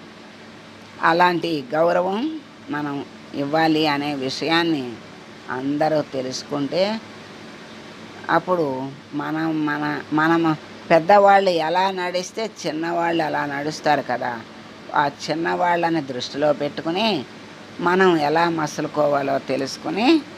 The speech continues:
మసులుకుంటే ధన్యులవుతారు ప్రతి వాళ్ళు కూడా. ఇది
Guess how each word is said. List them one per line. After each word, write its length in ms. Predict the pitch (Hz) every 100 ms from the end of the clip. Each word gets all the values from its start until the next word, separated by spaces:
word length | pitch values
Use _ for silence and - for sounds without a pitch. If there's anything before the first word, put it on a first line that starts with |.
| - - - -
మసులుకుంటే 920 | 135 139 143 170 165 - 160 151 180
ధన్యులవుతారు 1080 | 196 151 143 143 156 147 139 135 135 139 190 226 - - - -
ప్రతి 280 | 147 139 151
వాళ్ళు 360 | 151 143 135 135
కూడా. 360 | 117 123 110 - - - - - - - - - - - - - -
ఇది 640 | 147 175 190 127 123 147